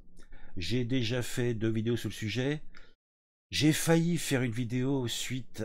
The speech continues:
à la parution de la vidéo du roi des rats, mais je me suis dit, euh, c'est pas nécessaire, je vais, je vais rien à-, je vais rien ajouter.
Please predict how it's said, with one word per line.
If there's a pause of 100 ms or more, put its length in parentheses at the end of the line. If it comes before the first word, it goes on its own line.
à
la
parution
de
la
vidéo
du
roi
des
rats, (380)
mais
je
me
suis
dit, (760)
euh, (240)
c'est
pas
nécessaire,
je
vais,
je
vais
rien
à-,
je
vais
rien
ajouter.